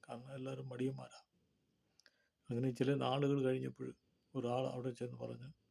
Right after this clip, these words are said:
"നിങ്ങളുടെ വീടിൽ ഒരു നിധിയുണ്ട്. ഈ വസ്തു എവിടെ ഭാഗത്താണ്? അത് കിളച്ച് മറിച്ച് മാറ്റിയിടാമെങ്കിൽ അത് പൊങ്ങി വരുമെന്ന്" പറഞ്ഞു.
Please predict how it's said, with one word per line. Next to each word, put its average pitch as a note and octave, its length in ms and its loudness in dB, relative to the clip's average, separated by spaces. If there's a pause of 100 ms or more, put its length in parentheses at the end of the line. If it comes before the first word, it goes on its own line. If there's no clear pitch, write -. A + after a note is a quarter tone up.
(640)
"നിങ്ങളുടെ B2+ 340 0
വീടിൽ C#3 1080 -2
ഒരു B2 140 2
നിധിയുണ്ട്. A#2+ 600 2 (260)
ഈ - 140 -18
വസ്തു G#2+ 420 -2
എവിടെ B2+ 320 0
ഭാഗത്താണ്? A#2 560 -4
അത് A#2+ 260 -8 (840)
കിളച്ച് B2 340 -4
മറിച്ച് B2 320 -2
മാറ്റിയിടാമെങ്കിൽ A#2+ 720 -2 (360)
അത് A2+ 140 -2
പൊങ്ങി A#2+ 280 0
വരുമെന്ന്" A#2+ 340 -4
പറഞ്ഞു. G#2 240 -12